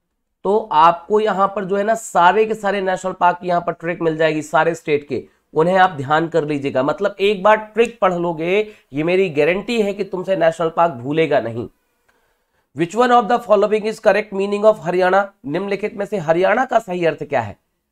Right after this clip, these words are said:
राइट, आप सभी जानते हैं हरियाणा यानी जिसे अपन क्या बोलते हैं, हरियाणा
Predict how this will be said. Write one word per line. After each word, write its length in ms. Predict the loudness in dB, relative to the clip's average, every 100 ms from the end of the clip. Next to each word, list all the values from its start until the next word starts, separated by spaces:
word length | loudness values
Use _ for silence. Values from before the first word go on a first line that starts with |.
| -2
राइट, 220 | 0 0
आप 180 | 0 0
सभी 280 | 0 -4 0
जानते 380 | 0 0 -4
हैं 180 | -2 -2
हरियाणा 420 | 0 0 2 2
यानी 220 | 2 0 -2
जिसे 220 | -2 -2
अपन 200 | -2 -2
क्या 160 | 0
बोलते 260 | 0 0 0
हैं, 200 | 0 0
हरियाणा 560 | -2 2 2 6 6